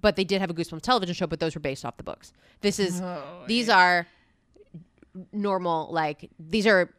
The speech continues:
Speaker 1: original spooky stories.
Speaker 2: Great.
Speaker 1: Before we get too far into it, the reason I said it was because there was one where a girl, something, there was, like, a ghost girl, and her big,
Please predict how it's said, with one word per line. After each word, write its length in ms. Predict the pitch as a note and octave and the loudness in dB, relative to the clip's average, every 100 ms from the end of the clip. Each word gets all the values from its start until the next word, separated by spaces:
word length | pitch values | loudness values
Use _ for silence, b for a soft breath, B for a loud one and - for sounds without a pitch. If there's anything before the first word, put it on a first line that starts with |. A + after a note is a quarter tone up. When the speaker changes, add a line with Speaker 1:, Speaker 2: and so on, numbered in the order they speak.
| - | -2
Speaker 1:
original 720 | F#3 G3+ F#3 F#3+ E3 E3 - | 2 0 0 -2 0 -2 -6
spooky 360 | - - - D3 | -18 -12 -12 -10
stories. 500 | A2 D2 C#2+ - _ _ | -12 -12 -14 -18 _ _
Speaker 2:
Great. 160 | - - _ b b _ | -4 -4 _ b b _
Speaker 1:
Before 220 | F#3 A#3 | -4 -2
we 80 | G#3+ | -2
get 100 | G3+ | -4
too 140 | - G3+ | -6 -6
far 180 | E3 | -4
into 220 | C#3+ C#3+ B2+ | -4 -8 -10
it, 180 | A#1 _ | -12 _
the 80 | D#3+ | -8
reason 240 | E3 D#3 | -6 -6
I 60 | C#3+ | -8
said 180 | D3 C3+ | -6 -6
it 100 | F#2 | -8
was 120 | D3 | -10
because 340 | D3+ - C#3 | -12 -8 -8
there 140 | C#3+ C#3 | -8 -10
was 120 | C#3 | -10
one 340 | D3 C#3 C3+ | -8 -8 -8
where 180 | D3 C#3+ | -8 -8
a 60 | D3+ | -8
girl, 540 | - E3+ D#3+ E3+ F3+ | -8 -4 -2 -2 -4
something, 260 | F3 A#3 A#3+ | -6 -8 -4
there 80 | G3+ | -4
was, 80 | F#3 | -4
like, 100 | E3+ | -6
a 60 | |
ghost 420 | D3 E3 D#3+ - | -2 -2 -2 -8
girl, 280 | C#3+ A#2+ C3+ B B B | -8 -8 -8 B B B
and 140 | E3+ | -6
her 140 | D#3+ | 4
big, 120 | F#4 | 6